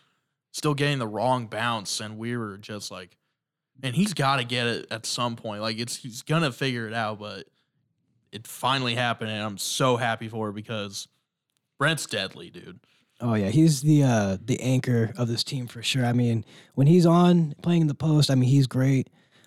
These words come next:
Speaker 2: Um, and then obviously if you slot Manny Magnangelo in there too, I mean, the post play for this Thunder team can be, I would say, probably some of the best in the nation at
Speaker 1: Mm-hmm.
Speaker 2: times. I mean, really great. I'm glad Brent's back on track, like you said. Um,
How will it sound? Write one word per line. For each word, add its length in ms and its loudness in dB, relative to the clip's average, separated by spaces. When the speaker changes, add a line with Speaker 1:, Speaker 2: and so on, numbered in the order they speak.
Speaker 2:
Um, 460 0
and 100 2
then 60 6
obviously 460 4
if 140 -2
you 80 2
slot 320 2
Manny 200 -2
Magnangelo 540 -10
in 60 0
there 140 2
too, 260 2
I 80 2
mean, 280 2
the 80 -2
post 380 2
play 220 4
for 100 0
this 160 0
Thunder 240 4
team 420 0
can 180 2
be, 420 2
I 140 6
would 160 6
say, 180 4
probably 480 2
some 180 4
of 60 2
the 60 0
best 320 2
in 60 0
the 60 0
nation 580 0
at 140 0
Speaker 1:
Mm-hmm. 120 2
Speaker 2:
times. 260 2
I 80 2
mean, 320 2
really 260 6
great. 360 6
I'm 100 2
glad 220 4
Brent's 260 -4
back 200 -10
on 80 -10
track, 280 0
like 140 2
you 120 2
said. 540 0
Um, 480 0